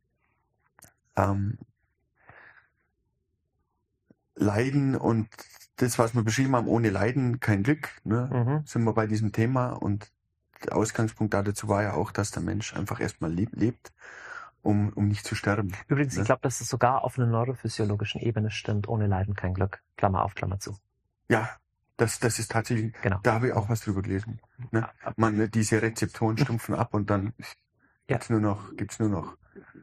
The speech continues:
Speaker 1: eine Ebene.
Speaker 2: Ein niederes Mittelmaß.
Speaker 1: Ein
Speaker 2: Also
Speaker 1: niederes Mittelmaß, was langweilig ist.
Speaker 2: Ja.
Speaker 1: Ne? Was unglaublich anstrengend ist. Ähm, Sterben.
Speaker 2: Ja.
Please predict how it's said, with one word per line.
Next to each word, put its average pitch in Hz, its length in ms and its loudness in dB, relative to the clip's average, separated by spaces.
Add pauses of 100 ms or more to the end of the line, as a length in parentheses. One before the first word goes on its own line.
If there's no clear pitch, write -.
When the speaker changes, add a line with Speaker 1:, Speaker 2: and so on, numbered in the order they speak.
(400)
Speaker 1:
eine 98 200 2
Ebene. 92 520 -2
Speaker 2:
Ein 120 200 4
niederes 139 460 2
Mittelmaß. 98 560 2
Speaker 1:
Ein 98 80 2
Speaker 2:
Also 110 120 2
Speaker 1:
niederes 117 340 0
Mittelmaß, 98 520 -2 (120)
was - 180 -2
langweilig 98 460 -2
ist. - 80 -12
Speaker 2:
Ja. 135 180 2 (260)
Speaker 1:
Ne? - 140 -8 (380)
Was - 100 -20
unglaublich 98 680 -2
anstrengend 113 460 -8
ist. - 160 -16 (720)
Ähm, 101 300 2 (540)
Sterben. 104 440 2 (300)
Speaker 2:
Ja. - 120 0